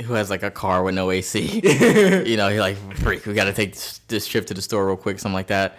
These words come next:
Speaker 2: Uh-huh.
Speaker 1: But if you're at, like, work, or
Speaker 2: Mm-hmm.
Speaker 1: if you're at a restaurant,
Speaker 2: Yep.
Speaker 1: and there's no A C, in the summer or in the extreme heat,
Speaker 2: Mm-hmm.
Speaker 1: this guy, this, that's a crime.
Speaker 2: Like
Speaker 1: That's a crime.
Speaker 2: So Amsterdam, not supposed to be ninety-three degrees.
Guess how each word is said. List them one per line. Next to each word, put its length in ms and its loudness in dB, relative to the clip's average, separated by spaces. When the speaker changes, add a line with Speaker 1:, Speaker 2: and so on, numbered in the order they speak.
Speaker 2:
Uh-huh. 140 -12
Speaker 1:
But 120 0
if 140 -2
you're 140 2
at, 100 0
like, 160 0
work, 540 2
or 80 -8
Speaker 2:
Mm-hmm. 120 0
Speaker 1:
if 140 -2
you're 100 2
at 80 2
a 80 0
restaurant, 840 0
Speaker 2:
Yep. 280 -14
Speaker 1:
and 140 2
there's 140 0
no 200 2
A 120 2
C, 460 -2
in 140 2
the 80 0
summer 420 2
or 140 2
in 80 -2
the 60 -4
extreme 420 -4
heat, 500 -4
Speaker 2:
Mm-hmm. 360 -12
Speaker 1:
this 140 -8
guy, 140 -4
this, 160 -2
that's 180 -2
a 100 -6
crime. 320 -6
Speaker 2:
Like 320 -4
Speaker 1:
That's 120 -6
a 40 -4
crime. 320 2
Speaker 2:
So 400 -2
Amsterdam, 480 -4
not 200 -8
supposed 200 -4
to 40 -10
be 60 -6
ninety-three 360 -6
degrees. 400 -10